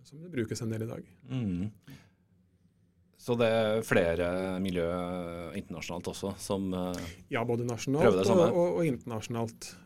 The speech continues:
Speaker 1: Eh, men, eh, det er vel, i hvert fall i dag, så er det vel ingen store løsninger som industrien har tatt i bruk når det gjelder utnyttelse av, eh, av vannet. Eh, og i dag, i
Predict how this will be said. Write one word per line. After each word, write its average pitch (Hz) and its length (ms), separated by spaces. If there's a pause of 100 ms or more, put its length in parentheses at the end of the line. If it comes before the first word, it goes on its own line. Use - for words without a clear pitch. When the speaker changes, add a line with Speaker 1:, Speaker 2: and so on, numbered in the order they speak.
(140)
Speaker 1:
Eh, 117 380 (140)
men, 131 240
eh, 127 200 (1040)
det 147 100
er 131 40
vel, 151 180
i - 40 (180)
hvert 151 120
fall 147 140
i 170 40
dag, 139 300
så 180 180
er 127 120
det 110 80
vel 120 100
ingen 127 720 (420)
store 120 560
løsninger 117 600
som 131 140
industrien 117 460
har 139 80
tatt 196 220
i 127 40
bruk 117 480
når 135 160
det 123 80
gjelder 110 420
utnyttelse 120 720
av, 117 420
eh, 117 560
av 117 100
vannet. 113 360 (800)
Eh, 123 180
og 139 140
i 127 40
dag, 131 320
i - 60